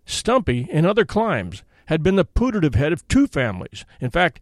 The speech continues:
it was owing to some legal informality in these proceedings that Roaring Camp, a city of refuge, was indebted to his company.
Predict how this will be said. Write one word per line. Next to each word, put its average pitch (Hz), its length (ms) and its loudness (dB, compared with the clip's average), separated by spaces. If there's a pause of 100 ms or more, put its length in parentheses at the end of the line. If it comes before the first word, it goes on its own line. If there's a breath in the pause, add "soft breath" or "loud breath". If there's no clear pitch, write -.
(180)
it - 60 -8
was 139 180 2
owing 208 260 4
to 160 80 2
some 180 380 0
legal 185 320 2
informality 160 800 2
in 135 80 2
these 165 180 2
proceedings 120 640 -2 (220 soft breath)
that 147 140 0
Roaring 175 440 2
Camp, 147 440 -4 (120)
a - 80 -4
city 175 320 -2
of 175 100 -2
refuge, 120 540 -2 (240)
was 151 160 4
indebted 165 440 2
to 135 60 2
his 147 160 2
company. - 480 -4